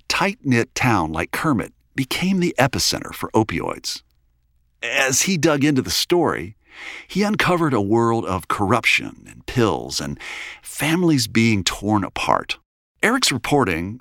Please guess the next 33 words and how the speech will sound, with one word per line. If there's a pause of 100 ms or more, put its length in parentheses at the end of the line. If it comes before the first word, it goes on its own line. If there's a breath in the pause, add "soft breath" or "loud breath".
resulted
in
a
Pulitzer
Prize (260)
and
a
new
book, (400)
Death (100)
in
Mudlick. (420)
Mudlick
is
a
small
community
where
Bull
lived. (1000)
The
book (160)
is
about
the
Priest
family (480)
and
how
Kermit
has
been
flooded